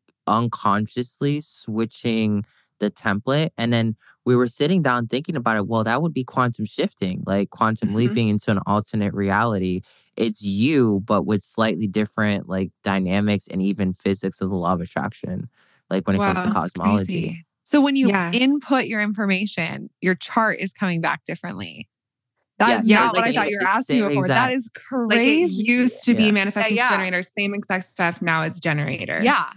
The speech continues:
Speaker 3: I mean, it's
Speaker 1: Yeah.
Speaker 3: like, what, the Mandela effect too, <laughs> like, kind of, where it's like, "I swear it was this, but now reality has shifted. The code of the game has changed or been up-leveled or upgraded. And now this is the new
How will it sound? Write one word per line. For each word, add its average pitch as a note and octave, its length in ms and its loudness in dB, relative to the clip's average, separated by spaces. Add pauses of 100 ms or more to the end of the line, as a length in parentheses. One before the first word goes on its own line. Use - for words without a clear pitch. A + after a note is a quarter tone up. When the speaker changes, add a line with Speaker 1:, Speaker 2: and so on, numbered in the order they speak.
(160)
Speaker 3:
I A3+ 80 0
mean, A#3 180 2
it's A3 140 -2
Speaker 1:
Yeah. A3+ 140 4
Speaker 3:
like, G3+ 100 -6
what, G3+ 240 0
the G3 80 0
Mandela F3+ 500 -2
effect A3 380 -6
too, F#3+ 500 0
<laughs> - 60 -14
like, C4 300 0
kind A3 260 2
of, A#3+ 160 0 (400)
where A#3+ 260 4
it's A#3 180 -2
like, A#3 360 0 (100)
"I B3+ 200 2
swear A3 600 0
it G#3+ 60 -2
was G3+ 220 -2
this, B3+ 280 0
but G#3 80 -2
now G3+ 220 0
reality G3+ 460 0
has B3+ 120 -2
shifted. G#3 520 -2
The F#3+ 100 -4
code G#3+ 480 2
of G3 180 0
the G3+ 80 2
game G3+ 380 -2
has G3 240 0
changed F#3+ 560 -2
or F3+ 60 2
been F3 360 -4
up-leveled F#3+ 680 0
or E3 200 -6
upgraded. F3+ 680 -2 (340)
And G3+ 160 2
now E3+ 560 0 (300)
this F#3 320 0
is F3 160 -2
the F#3 100 -2
new E3 540 -2